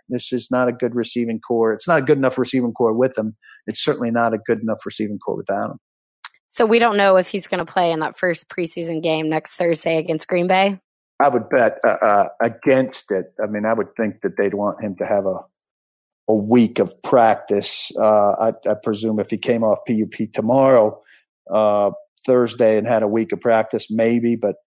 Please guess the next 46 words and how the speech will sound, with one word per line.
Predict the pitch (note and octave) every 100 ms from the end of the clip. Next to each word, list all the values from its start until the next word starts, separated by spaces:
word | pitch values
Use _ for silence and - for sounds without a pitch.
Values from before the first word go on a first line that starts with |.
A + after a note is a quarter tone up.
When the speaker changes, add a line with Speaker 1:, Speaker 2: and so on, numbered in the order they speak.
| _
Speaker 1:
I, | G2+ - A2
I, | G#2+ - -
I | A2+ A2+
would | G#2+ -
think | G#2+
it's | G2+
highly, | - A#2 A2 G#2+
highly | A2 A2 G#2+
unlikely | G#2+ G#2+ G#2 G#2 G#2+
that | G2+ -
we'll | G#2+
see, | - - A2 G2 - _ _ -
uh, | G#2 F#2+ -
that | A2+ G2+
we'll | G2
see | - A2+ G2+
him, | G#2 G#2+ G2+ F#2+ - -
uh, | G#2+ G2+ G2 G2
in | A2+
preseason | - B2+ A2+ A#2+ A2 G#2+
game | A2+ A2
number | A2 A2
one. | A#2+ D#3 D#3 C3+ - - - - _ _ _ _ _ _
I | A2+
don't | B2+
know | G#2+
how | G#2 G#2+
likely | G#2+ A2 A2
it | G#2+
is, | G#2+ A2 -
e-, | A2+
even | A#2+ A2+ A2
if | G#2+
he | A2+
emerges | G#2+ A2 A2 -
sometime | A2+ A2 G#2+ G#2+
soon, | - A#2
that | G#2+
we | G2
see | - A2
him | G#2+
in |
preseason | G2+ - - G#2 G#2
game | G2 G#2 G#2
number | G2+ -
two. | - A2+